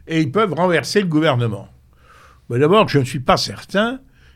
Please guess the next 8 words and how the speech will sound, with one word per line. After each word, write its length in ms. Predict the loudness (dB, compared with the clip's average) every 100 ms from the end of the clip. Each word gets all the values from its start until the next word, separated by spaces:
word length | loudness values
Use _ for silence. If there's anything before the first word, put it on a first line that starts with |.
| _
que, 100 | 0
euh, 960 | 0 0 -6 -10 -10 -10 -10 -12 -12 -14
c-, 380 | -14 -10 -8 -8
ces, 600 | -10 -2 2 4 2 -4
ces 240 | -12 -8 -6
partis 480 | -6 -10 -6 -6
pourraient 280 | -4 -4 -4
s'entendre 680 | -6 -10 -8 -2 0 0